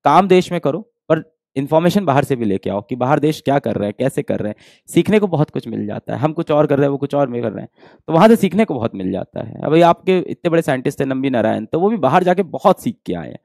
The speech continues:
तो बाहर सीखने जाने में कोई बुराई नहीं है, हाँ सीखने के बाद काम आके अपनी मातृभूमि अपने देश के लिए करना चाहिए और वो अच्छी अपॉर्चुनिटी आपको यहाँ से मिल सकती है। बाकी आपको एक एज मिल जाता है कॉम्पिटिशन में,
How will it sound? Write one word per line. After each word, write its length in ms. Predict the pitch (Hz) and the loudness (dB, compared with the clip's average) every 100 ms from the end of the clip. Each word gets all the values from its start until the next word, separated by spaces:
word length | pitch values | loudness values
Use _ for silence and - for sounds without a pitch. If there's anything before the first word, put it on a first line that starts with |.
| _ _ _ - | _ _ _ -8
तो 60 | 165 | 2
बाहर 220 | 160 220 | 4 4
सीखने 360 | - 170 240 | 4 0 2
जाने 220 | 226 165 165 | 4 4 2
में 80 | |
कोई 160 | 151 127 | -2 -4
बुराई 280 | 113 107 110 | -2 0 0
नहीं 120 | 123 | -4
है, 60 | 175 | -2
हाँ 320 | 139 - - _ | -2 -2 -6 _
सीखने 340 | 143 135 143 | -4 -4 -2
के 100 | 139 | -2
बाद 160 | 120 143 - | 0 -2 0
काम 220 | 113 123 | 0 0
आके 220 | 107 - | -2 -6
अपनी 220 | 117 - 110 | -8 -8 -6
मातृभूमि 540 | 104 - 101 104 107 | -4 -4 -6 -2 0
अपने 180 | 104 104 | 0 0
देश 220 | 98 98 | 0 0
के 100 | - | -2
लिए 60 | 98 | 0
करना 300 | 101 90 92 | 0 -2 -4
चाहिए 300 | 98 101 - _ - - - | -2 -4 -4 _ -20 -20 -4
और 80 | 151 | 4
वो 100 | 208 | 8
अच्छी 260 | 214 - | 8 6
अपॉर्चुनिटी 480 | 220 180 180 170 165 | 4 6 0 -2 2
आपको 240 | 175 - 156 | 2 2 -2
यहाँ 220 | 139 139 | -2 -4
से 160 | - | -6
मिल 160 | 139 120 | -4 -4
सकती 400 | 117 120 - 127 | -4 -6 -8 -8
है। 140 | 143 - _ _ - | -8 -12 _ _ -2
बाकी 220 | 135 160 | 0 2
आपको 220 | 151 156 | 0 2
एक 160 | 156 - | 0 0
एज 160 | 147 139 | -2 0
मिल 180 | 143 | 0
जाता 280 | 135 131 - | 2 0 -2
है 120 | 131 | -4
कॉम्पिटिशन 600 | 135 120 117 117 120 143 | -4 -6 -6 -6 -6 -6
में, 200 | 127 127 | -8 -10